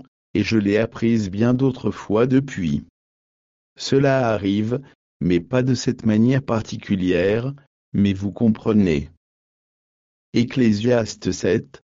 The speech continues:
verset trois, Salomon dit, « La tristesse vaut mieux que le rire, car c'est par la tristesse du visage que le cœur s'améliore. »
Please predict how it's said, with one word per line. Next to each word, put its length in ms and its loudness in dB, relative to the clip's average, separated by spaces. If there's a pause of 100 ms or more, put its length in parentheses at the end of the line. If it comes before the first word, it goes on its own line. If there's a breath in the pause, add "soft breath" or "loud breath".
verset 560 0
trois, 420 -2 (280)
Salomon 680 2
dit, « 420 -2 (280)
La 220 0
tristesse 680 -2
vaut 180 0
mieux 280 2
que 160 -4
le 120 2
rire, 540 0 (400)
car 200 -2
c'est 180 0
par 200 0
la 140 0
tristesse 580 -2
du 100 -6
visage 440 0
que 120 -2
le 120 0
cœur 300 0
s'améliore. » 1040 0